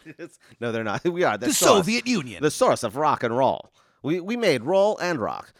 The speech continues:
Speaker 1: Uh, <laughs>
Speaker 2: I love rock and roll.
Speaker 1: Um, <laughs> so, yeah, and so, like, the, the,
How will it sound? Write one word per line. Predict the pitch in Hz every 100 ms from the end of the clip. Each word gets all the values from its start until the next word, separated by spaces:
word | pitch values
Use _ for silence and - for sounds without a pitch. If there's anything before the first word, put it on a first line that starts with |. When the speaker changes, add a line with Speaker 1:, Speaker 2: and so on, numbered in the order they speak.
| _ _ -
Speaker 1:
Uh, | 120 - - - -
<laughs> | 185 170 202 - 196 - - 202 _ - - - - 196 _ 120
Speaker 2:
I |
love | 143 196 135
rock | 147 175 98
and | 151 135
roll. | 120 104 98 - _ _ _
Speaker 1:
Um, | 120 117 113 113 - - - -
<laughs> | - - - _ -
so, | 156 147 143 _ _ _ _ _ _ _ -
yeah, | 185 120 147
and | 151
so, | 175
like, | 160 147
the, | 165
the, | - 143 139 135